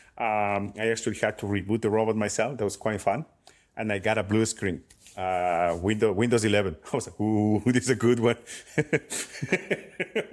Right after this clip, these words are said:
Uh, no offense to the providers of Windows <laughs> eleven, but it was an interesting one, seeing a blue screen Windows eleven on a robot. I'm like, "Oh God, <laughs> that's gonna be an interesting one." Uh,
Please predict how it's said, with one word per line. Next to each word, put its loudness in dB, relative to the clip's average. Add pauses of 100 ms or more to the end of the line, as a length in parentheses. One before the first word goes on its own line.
(680)
Uh, -4
no 4
offense 0
to -2 (300)
the -6
providers 0
of 0
Windows 2
<laughs> -20
eleven, 2
but 2
it 2
was 2
an 2
interesting 0
one, 4 (280)
seeing 2
a 6
blue 4
screen 0
Windows 4
eleven 4
on 4
a 4
robot. 4
I'm 2
like, -2 (120)
"Oh -4
God, 0 (100)
<laughs> -18
that's -8
gonna -2
be 2
an 4
interesting -2
one." -4 (600)
Uh, 0